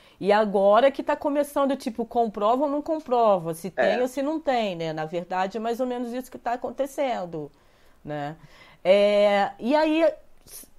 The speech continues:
Speaker 1: só pra quem estiver escutando, de repente quem não tá ouvindo aqui, falando um pouquinho de São Pedro da Serra. São Pedro da Serra é um distrito de Nova Friburgo, aqui
Speaker 2: É,
Speaker 1: na
Speaker 2: o sétimo
Speaker 1: região
Speaker 2: distrito.
Speaker 1: serrana, sétimo distrito. É um
Speaker 2: Aham.
Speaker 1: lugar bucólico,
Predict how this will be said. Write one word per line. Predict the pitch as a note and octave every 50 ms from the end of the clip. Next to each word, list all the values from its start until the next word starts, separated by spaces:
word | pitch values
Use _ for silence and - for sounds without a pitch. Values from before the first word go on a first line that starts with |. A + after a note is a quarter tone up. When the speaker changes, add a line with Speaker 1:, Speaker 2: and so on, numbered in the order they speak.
| - - _ - -
Speaker 1:
só | G3+ - F4+ G4+
pra | G4+ G4+ F#4
quem | - F4 E4
estiver | D#4+ - C#4+ B3+ C#4 B3+
escutando, | C4 B3+ - - - G3+ - - A#3 B3+ B3+ G#3+ G#3
de | F#3 F#3+
repente | F#3 F#3 - G3+ G3+ G3 - -
quem | G3+ G3
não | F#3 F3
tá | - - F#3 F3+ F3
ouvindo | E3+ E3+ D#3+ E3+ F3 E3 E3+
aqui, | E3+ E3 - A#3+
falando | B3+ - C#4+ B3+ B3 B3 C4 C4
um | B3+
pouquinho | - C4+ C4 - C4+ B3+ A#3+
de | -
São | - C4 B3+
Pedro | - B3+ A#3+ B3+ B3
da | G#3+ C4 C4
Serra. | C4 - A#3 G#3 F#3+ F#3+ G3 G3 F#3
São | - A#3+ A3
Pedro | A3 - B3 B3 A3+
da | G#3 A#3 A#3
Serra | - - B3 A#3 A#3+ C4 C#4 C#4+ - -
é | A#3+ B3
um | B3
distrito | A3 A3+ A3 - - C4 C#4 E4 F4 - E4+
de | - C#4+
Nova | B3 A#3 A3+ G#3+ G#3+ G#3+
Friburgo, | - - G3 F#3 F3+ G3 G#3 C#4 F4+ F4+ - F#4+ G4+ G4 - - _ _ _ _ -
aqui | F#3+ F#3+ - A#3+
Speaker 2:
É, | G3+
Speaker 1:
na | G3
Speaker 2:
o | G3
sétimo | G#3 G3+
Speaker 1:
região | - F3 G3+ G3 F#3 F#3 G#3+
Speaker 2:
distrito. | A3 - A3 G3
Speaker 1:
serrana, | G3+ G3 F#3+ F#3 G3+ G#3+ A3+
sétimo | B3+ - - G#3+ G#3 A#3 - A#3+ A3 G#3 G3+
distrito. | F3+ G#3 F#3+ - - F#3+ F#3+ G3+ A3+ B3 - E4+ D#4+ D#4+ _ - - - - - -
É | A3+ A#3+ C4+
um | C#4+
Speaker 2:
Aham. | D4 C#4+
Speaker 1:
lugar | C#4+ A3+ C4 C#4 C#4 C#4 C#4 C#4
bucólico, | A#3 A#3 C#4 C4+ - - C#4+ C4+ C4 C4 C4 C4+ C4+ C4+ C4+ C4 C4 B3+ B3 B3 B3 A#3+ A#3+ A#3+ A#3 - - B3+ B3 B3 A#3